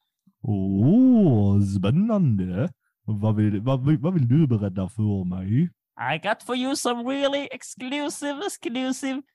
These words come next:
Speaker 2: information.
Speaker 1: Åh, jag gillar exklusivt. Det är väldigt trevligt.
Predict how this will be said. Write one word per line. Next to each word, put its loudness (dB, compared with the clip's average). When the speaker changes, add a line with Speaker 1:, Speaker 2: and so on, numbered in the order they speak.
Speaker 2:
information. 0
Speaker 1:
Åh, 0
jag -4
gillar -2
exklusivt. 0
Det -2
är 0
väldigt 0
trevligt. 0